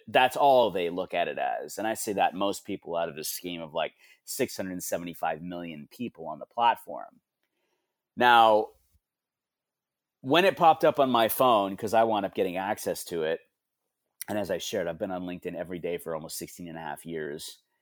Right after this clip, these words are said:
I showed up on the platform. There were a million people when I joined, and I'll get to video in a second, but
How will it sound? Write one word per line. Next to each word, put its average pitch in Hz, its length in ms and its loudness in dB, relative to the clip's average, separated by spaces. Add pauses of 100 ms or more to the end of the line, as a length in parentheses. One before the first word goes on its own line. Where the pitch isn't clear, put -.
(480)
I 101 200 2
showed 147 380 2
up 123 280 4
on 110 220 0
the 101 40 -6
platform. 98 640 0
There 92 120 -6
were 90 100 -4
a 85 80 -4
million 92 320 -8
people 90 260 -10
when 87 140 -8
I 90 100 -8
joined, 80 280 -8
and 78 100 -14
I'll 78 100 -10
get 80 140 -16
to 76 80 -18
video 78 240 -12
in 71 80 -16
a - 40 -18
second, 76 440 -12
but 80 160 -6